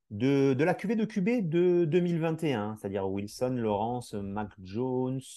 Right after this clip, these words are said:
euh, Justin Field et, il m'en manque un, je sais plus lequel j'ai vu. Euh, sur l'année deux mille vingt et deux, euh, à, euh, on va partir sur un Q B rate, hein, parce que sinon on va pas dire plus, plus. Qui a le meilleur Q B rate selon vous ? Et où se positionne Wilson ?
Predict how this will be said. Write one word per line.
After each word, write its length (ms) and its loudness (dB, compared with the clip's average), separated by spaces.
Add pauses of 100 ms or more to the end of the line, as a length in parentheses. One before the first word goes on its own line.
(160)
euh, 360 0 (320)
Justin 420 -2
Field 460 -4
et, 320 2
il 80 0 (360)
m'en 160 -4
manque 200 -4
un, 240 -4
je 60 -20
sais 80 -8
plus 140 -6
lequel 240 0
j'ai 140 -2
vu. 160 -4 (480)
Euh, 300 4
sur 220 2
l'année 220 6
deux 260 2
mille 340 4
vingt 260 0
et 100 2
deux, 260 -2 (480)
euh, 340 8 (120)
à, 240 4 (220)
euh, 280 6 (100)
on 180 -2
va 140 4
partir 260 0
sur 140 0
un 80 4
Q 120 -2
B 160 6
rate, 260 4
hein, 140 -8
parce 120 -20
que 80 -14
sinon 240 -6
on 40 -4
va 80 -6
pas 140 -4
dire 180 -4
plus, 240 -8
plus. 240 -10 (300)
Qui 120 4
a 40 12
le 60 8
meilleur 240 6
Q 80 -2
B 80 4
rate 260 2
selon 300 0
vous ? 200 -4 (600)
Et 100 4
où 80 4
se 120 -2
positionne 400 -2
Wilson ? 320 -4